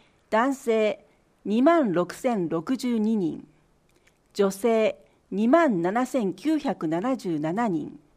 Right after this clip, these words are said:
世帯数は二万四千四百八十六世帯です。以上、声の広報岩出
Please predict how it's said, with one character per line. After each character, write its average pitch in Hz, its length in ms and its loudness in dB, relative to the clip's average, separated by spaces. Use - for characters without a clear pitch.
世 233 260 0
帯 349 180 4
数 233 200 -6
は 160 340 -2
二 202 160 0
万 285 300 4
四 196 220 0
千 202 320 -4
四 277 260 2
百 190 260 -6
八 190 260 -10
十 220 240 -4
六 190 220 -4
世 311 200 -4
帯 196 160 -2
で 156 140 -10
す。 - 220 -20
以 302 120 2
上、 214 420 4
声 339 260 6
の 202 140 2
広 277 300 2
報 165 180 4
岩 196 280 0
出 - 200 -4